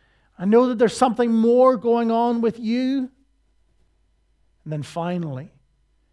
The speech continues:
he reveals himself to be the Messiah, and he, her eyes open, and, and off she goes to the rest of the, the town, as we'll see in a moment.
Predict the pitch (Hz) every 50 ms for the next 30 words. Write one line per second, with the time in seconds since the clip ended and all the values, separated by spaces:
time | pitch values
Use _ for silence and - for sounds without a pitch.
0 | _ _ _ _ _ _ - 165 147 147 127 165 170 175 185 170 - 139 123 -
1 | 151 139 123 - - 147 131 156 156 151 147 147 151 143 - - - - 226 233
2 | 214 170 165 190 190 180 175 160 - - - - _ - 175 185 233 277 277 269
3 | 262 262 262 196 - 190 180 180 208 226 220 202 147 - - - 240 294 269 -
4 | - 190 151 143 135 143 131 - _ - _ _ _ - 160 175 190 196 190 -
5 | 208 185 160 185 185 185 180 160 135 - - - - 151 156 156 156 156 151 -
6 | - - 165 131 135 151 139 - _ _ _ _ _ _ - 165 147 - - -
7 | 160 160 165 160 143 151 160 156 151 139 - 160 151 143 143 185 247 190 - -
8 | - 175 160 156 143 143 143 147 147 135 139 160 208 _